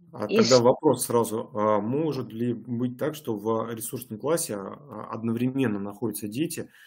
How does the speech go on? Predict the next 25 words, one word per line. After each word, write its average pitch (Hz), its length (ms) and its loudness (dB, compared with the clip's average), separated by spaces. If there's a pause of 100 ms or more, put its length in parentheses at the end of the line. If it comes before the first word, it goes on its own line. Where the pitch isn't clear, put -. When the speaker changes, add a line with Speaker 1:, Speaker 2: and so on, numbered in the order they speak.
(380)
Speaker 1:
например, 101 420 -4
с 101 100 -10
расстройством 107 500 -6
аутистического 117 500 -6
спектра 104 520 -4 (320)
и, 123 160 2
а, 104 640 0
какой-то 110 460 -8
другой, 113 300 0
м, 95 580 -12
группой 110 480 -2
расстройств? 101 640 -8
Ну, 113 80 -6
Speaker 2:
Значит, - 220 -2
Speaker 1:
например, 202 160 -4
Speaker 2:
ещё 262 220 -2
Speaker 1:
нарушением 180 320 6
Speaker 2:
разочек, 107 340 -2
это 285 120 -4
не 277 200 6
группа 254 420 6
детей. 180 520 2 (600)
Это - 240 10
пространство, 214 840 6
территория. 226 800 10